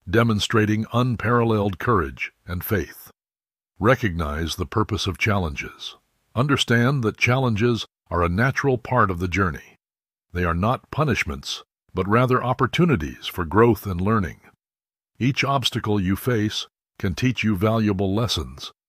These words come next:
and help you develop qualities such as patience, resilience, and empathy.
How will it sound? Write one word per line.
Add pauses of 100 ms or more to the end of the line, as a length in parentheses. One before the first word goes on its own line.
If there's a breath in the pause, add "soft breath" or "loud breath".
(140)
and
help
you
develop
qualities (240)
such
as
patience, (280)
resilience, (360)
and
empathy.